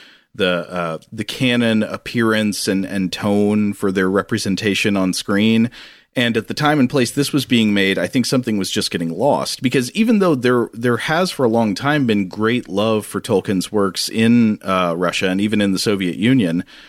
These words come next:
there's obviously some difficulty in the adaptation. You know, th-, there's a translation process going on, and it's not even always a totally, like, uh, uh, uh, free and organic translation process.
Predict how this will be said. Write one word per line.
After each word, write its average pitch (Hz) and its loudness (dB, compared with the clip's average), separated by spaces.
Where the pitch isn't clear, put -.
there's 131 -2
obviously 165 0
some 107 0
difficulty 95 -2
in 90 0
the 92 0
adaptation. 92 -2
You 95 0
know, 85 -2
th-, 90 -6
there's 101 0
a 95 -2
translation 131 0
process 113 -2
going 107 0
on, 101 2
and 95 0
it's - -6
not 120 2
even 101 -2
always 98 0
a 98 -4
totally, 101 -2
like, 90 -6
uh, 87 -6
uh, 82 -12
uh, 85 -12
free 113 2
and 98 2
organic 90 -2
translation 71 -8
process. - -10